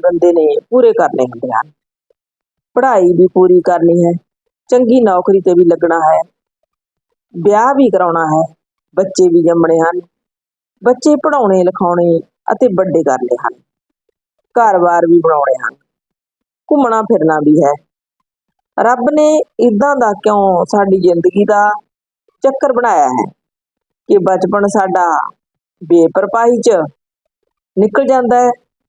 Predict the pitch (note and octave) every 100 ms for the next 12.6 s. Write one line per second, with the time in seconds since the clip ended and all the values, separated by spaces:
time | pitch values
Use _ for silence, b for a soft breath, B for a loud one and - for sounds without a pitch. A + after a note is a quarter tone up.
0 | _ _ _ - A#3+ F#3+ G3+ G3+ G#3 A3
1 | A#3 A3+ G3+ F3+ E3 D#3 F#3+ A#3+ B3 G#3+
2 | F#3 F#3 F#3 F#3 F3 D#3 - G#3 F3+ E3
3 | D#3+ - E3+ F#3 F#3+ G3+ G#3+ G#3+ - _
4 | _ _ - G#3 C#4+ D#4+ C#4+ A#3+ G3 F#3+
5 | E3+ D#3 C#3 _ - D4+ D4 C4+ G#3+ F#3+
6 | F3+ E3+ E3+ - G#3 E3 C#3+ C#3+ B2+ -
7 | _ _ _ _ _ _ _ _ _ -
8 | G#3 G3+ G3 F#3 A3 G#3 F#3+ F#3+ F#3 -
9 | - F3+ - G3+ F#3+ G3 G3 _ _ -
10 | F#3 B3+ B3+ A3+ F#3 E3 D#3+ - _ F3
11 | F3 B3+ C#4 D4 A#3+ F#3 - F3 D#3+ D3+
12 | D3+ C#3+ B2+ F3 F3